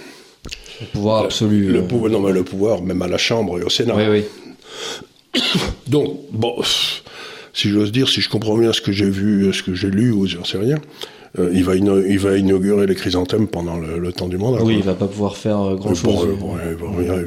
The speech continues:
Speaker 2: tout est, tout est bloqué, tout est, tout... Est, tout... En fait, aujourd'hui, euh, la droite conservatrice est majoritaire au Brésil, quoi, c'est
Speaker 1: Oui.
Speaker 2: tout.
Speaker 1: Voilà,
Speaker 2: Sauf
Speaker 1: c'est
Speaker 2: dans
Speaker 1: ça.
Speaker 2: l'État là-haut, dans le Nord, mais
Speaker 1: Mm.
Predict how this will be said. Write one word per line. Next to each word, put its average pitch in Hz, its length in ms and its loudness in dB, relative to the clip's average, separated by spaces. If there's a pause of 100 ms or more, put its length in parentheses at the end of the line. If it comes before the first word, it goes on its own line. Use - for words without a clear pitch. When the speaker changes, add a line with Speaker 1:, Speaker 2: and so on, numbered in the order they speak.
Speaker 2:
tout 95 220 -2
est, 90 200 -4
tout - 220 -8
est - 20 -4
bloqué, 107 320 0
tout 95 240 -6
est, 90 180 -6
tout... 107 300 -2
Est, 92 120 0
tout... 107 180 0 (360)
En 92 60 0
fait, 101 160 -2
aujourd'hui, 107 500 4 (500)
euh, 90 340 -2
la 95 100 2
droite 98 240 0
conservatrice 87 680 -2
est 82 400 -8
majoritaire 85 440 -4
au 82 40 -6
Brésil, 110 340 -4
quoi, - 140 -10
c'est 123 80 0
Speaker 1:
Oui. 110 100 4
Speaker 2:
tout. 104 80 -8 (300)
Speaker 1:
Voilà, 101 180 2
Speaker 2:
Sauf 110 160 2
Speaker 1:
c'est - 80 -2
Speaker 2:
dans 104 80 4
Speaker 1:
ça. 95 100 4
Speaker 2:
l'État 92 200 0
là-haut, 87 280 2
dans 87 120 -4
le 87 80 0
Nord, 113 260 0
mais 85 220 -8 (120)
Speaker 1:
Mm. 107 120 2